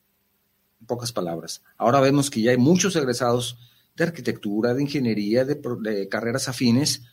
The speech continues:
y prácticamente, eh, ¿qué podemos decir? ¿Un cincuenta cincuenta hombres y mujeres? ¿O un sesenta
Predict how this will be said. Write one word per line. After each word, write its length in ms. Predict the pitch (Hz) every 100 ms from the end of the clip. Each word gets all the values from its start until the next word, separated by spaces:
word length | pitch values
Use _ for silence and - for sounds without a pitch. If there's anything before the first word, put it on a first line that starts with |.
| _ _ _
y 360 | 123 113 110 107
prácticamente, 1700 | - 104 110 - 185 156 131 160 - 170 143 107 95 92 92 80 90
eh, 40 | - - _ - - _ _
¿qué 120 | - 123
podemos 280 | 156 147 143
decir? 320 | - 120 - - - -
¿Un 80 | 117
cincuenta 400 | 139 120 123 170
cincuenta 460 | 135 120 123 160
hombres 240 | 185 175 165
y 40 |
mujeres? 400 | 123 120 185 -
¿O 60 | 120
un 120 | 120
sesenta 800 | 127 123 127 131 143 127 113